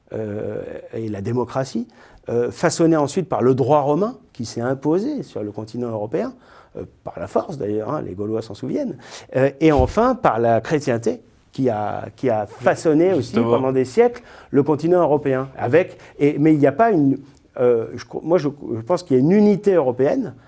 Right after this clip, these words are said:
Speaker 1: mais, avec, mais pas, pas d'uniformité. C'est-à-dire qu'il y a, que l'Europe, c'est une, c'est une histoire, une civilisation commune, mais qui est constituée d'une variation de culture nationale. Et les, d'ailleurs, les nations, euh, la France en est emblématique,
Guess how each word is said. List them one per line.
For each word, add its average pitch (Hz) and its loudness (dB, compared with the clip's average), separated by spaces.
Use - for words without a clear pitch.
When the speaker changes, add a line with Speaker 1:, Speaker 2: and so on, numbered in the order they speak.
Speaker 1:
mais, 160 4
avec, 131 2
mais 131 2
pas, 214 4
pas 180 0
d'uniformité. 170 2
C'est-à-dire 110 -8
qu'il 139 -4
y 160 4
a, 147 4
que - 2
l'Europe, 147 4
c'est 151 4
une, 127 2
c'est - -6
une 131 4
histoire, 165 2
une 139 2
civilisation 170 0
commune, 165 -2
mais 139 2
qui 165 4
est 151 4
constituée 185 0
d'une 143 0
variation 165 0
de 123 -4
culture 175 -2
nationale. 165 2
Et 135 6
les, 123 4
d'ailleurs, 120 4
les 117 4
nations, 165 -2
euh, 57 -6
la - -14
France - -10
en 92 -12
est 98 -10
emblématique, 110 -6